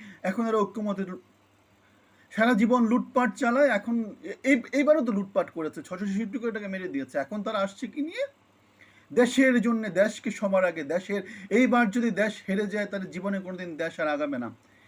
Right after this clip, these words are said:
সে মন্ত্রী পরিষদ যেভাবে তৈরি করেছে, তার উপদেষ্টা পরিষদ যেভাবে তৈরি করেছে, যাদেরকে দিয়ে সে এখন কি করছে? ক্ষমতার রাম রাজত্ব তৈরি করছে, মব রাজত্ব তৈরি করছে।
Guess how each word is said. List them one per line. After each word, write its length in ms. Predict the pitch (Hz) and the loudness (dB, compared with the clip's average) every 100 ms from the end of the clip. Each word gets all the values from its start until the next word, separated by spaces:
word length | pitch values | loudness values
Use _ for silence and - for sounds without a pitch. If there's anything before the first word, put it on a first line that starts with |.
| _ - - - | _ -20 -20 -10
সে 180 | - 247 | 2 6
মন্ত্রী 360 | 208 254 254 | 8 6 4
পরিষদ 340 | 247 269 285 190 | 2 2 2 2
যেভাবে 260 | 226 214 | 2 2
তৈরি 240 | 202 196 175 | 0 -2 -4
করেছে, 340 | 180 165 196 | -4 -4 -4
তার 120 | 170 | -2
উপদেষ্টা 440 | 180 240 277 - 240 | -2 0 -2 0 0
পরিষদ 360 | 220 226 220 | 0 -2 -2
যেভাবে 280 | 170 180 180 | -4 -4 -4
তৈরি 220 | - 156 | -6 -8
করেছে, 300 | 147 156 151 | -6 -8 -6
যাদেরকে 420 | 170 208 269 214 226 | -4 0 0 -2 -2
দিয়ে 160 | 247 | -2
সে 160 | 233 214 | -2 2
এখন 440 | 175 - 220 196 | 0 0 -4 -4
কি 140 | 190 202 | -6 -10
করছে? 360 | 226 208 - | -8 -10 -10
ক্ষমতার 520 | - 202 208 208 208 | -8 -6 -6 -6 -4
রাম 280 | 160 196 214 | -2 -2 0
রাজত্ব 380 | 208 208 190 185 | 0 -2 -6 -8
তৈরি 220 | 185 170 | -6 -8
করছে, 460 | 170 165 - 185 180 208 - 139 | -8 -12 -10 -12 -12 -16 -14 0
মব 260 | 202 220 - | 4 4 4
রাজত্ব 400 | 196 190 - 170 | 2 2 -4 -8
তৈরি 260 | 170 165 | -6 -8
করছে। 460 | 156 160 - 190 | -8 -12 -10 -8